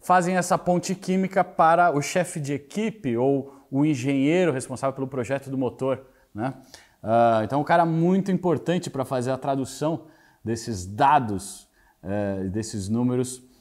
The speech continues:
pra coisas mais palpáveis. Uma outra pessoa também que eu cons-, tive o privilégio de conhecer foi a Celine. A Celine é basicamente uma das engenheiras envolvidas na formulação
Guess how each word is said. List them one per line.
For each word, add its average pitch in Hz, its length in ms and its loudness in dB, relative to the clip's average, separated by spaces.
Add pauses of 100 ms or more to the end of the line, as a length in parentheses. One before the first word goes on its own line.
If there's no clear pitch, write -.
(220)
pra 127 140 -2
coisas 127 400 0
mais 123 260 0
palpáveis. 120 680 0
Uma 160 80 2
outra 165 140 2
pessoa 165 280 2
também 175 180 2
que 165 80 0
eu 156 40 0
cons-, 156 360 -2
tive 147 180 0
o 151 80 4
privilégio 151 500 2
de - 20 -14
conhecer 170 380 -2
foi 180 300 0
a 190 80 4
Celine. 180 880 -2
A 120 100 -10
Celine 190 640 -4
é 117 40 -6
basicamente 139 680 -4
uma 156 140 -2
das 156 240 -6
engenheiras 135 720 -2
envolvidas 123 760 -4
na 120 160 -6
formulação 147 1160 -6